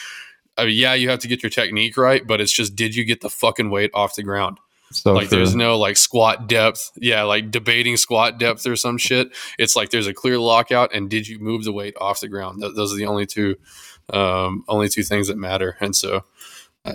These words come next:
Speaker 1: I agree with you.
Speaker 2: That's so
Speaker 1: But
Speaker 2: true.
Speaker 1: anyway, man, so let's start with, uh, what do you do for a living? I, I, I've never heard that in your podcast, and you may not wanna talk about it, but,
Speaker 2: No, y-,
Speaker 1: um,
Speaker 2: yeah,
Speaker 1: what do
Speaker 2: no,
Speaker 1: you do on the day-to-day?
Speaker 2: Cop, uh,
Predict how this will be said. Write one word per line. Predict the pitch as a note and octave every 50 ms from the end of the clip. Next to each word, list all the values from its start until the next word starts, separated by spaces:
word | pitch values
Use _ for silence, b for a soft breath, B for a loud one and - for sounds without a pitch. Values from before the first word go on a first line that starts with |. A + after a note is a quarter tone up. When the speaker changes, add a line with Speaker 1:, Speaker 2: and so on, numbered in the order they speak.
| G#2 G#2 - -
Speaker 1:
I | - -
agree | - G2+ G#2 G2+ G2+
with | G2+ - -
you. | G2+ F2+ - - - -
Speaker 2:
That's | - F#2+ - -
so | - F#2+ G#2
Speaker 1:
But | - -
Speaker 2:
true. | - - - G#2 G2 G2 - - _ _ _ _ - - - - - - - _ B B B B B B B B B B B B B B _ _ _ -
Speaker 1:
anyway, | C#3 D3 C#3+ B2+
man, | B2 C3 C3 C3 B2
so | - D3 C3
let's | B2+ D3 E3 -
start | - - G3+ G#3 G3+ -
with, | E3 D3+ C3 -
uh, | C3 C3 A#2+ G#2+
what | G2+ B2+ -
do | G#3+
you | B3 G3
do | A#2 A2+ C3+
for | C#3 - G2+
a | F#2+
living? | - - F2 E2 - b b b b b b
I, | G#2+ G#2 G#2+ G#2+ G#2 F2+ A2+ G#2
I, | A2 A#2+ B2 A2+
I've | B2+ C3
never | C3 C3 B2+ B2
heard | G#2+ A2 A2+
that | A#2 A#2 G#2+
in | G#2
your | G2+ -
podcast, | - G#2 - -
and | A#2+ A#2+
you | B2+
may | B2 A#2+
not | A2+ A2 G#2
wanna | G2+ G2 F#2
talk | - - G#2 -
about | F#2+ G2 F#2+
it, | G2 - -
but, | - G2+ - - B B B B B B B B
Speaker 2:
No, | B2+ B2+ A2+ G#2 G2
y-, | F#2
Speaker 1:
um, | F2+ F#2+ F#2 F#2+ F#2+
Speaker 2:
yeah, | F2+ B2 C3 G#2 F2+
Speaker 1:
what | F2+
do | F2+ G#2
Speaker 2:
no, | G2+ F#2
Speaker 1:
you | F2
do | B2 B2 A#2
on | G#2+
the | G2+ G2
day-to-day? | G#2 G2+ F#2+ G2 F#2+ G2+ G2 F2+ _ _ _ _ _ _ -
Speaker 2:
Cop, | - G#2+ F#2+ E2+ - - - _ _ _
uh, | - F#2+ F#2 F#2 F#2 F#2 F2+ F2+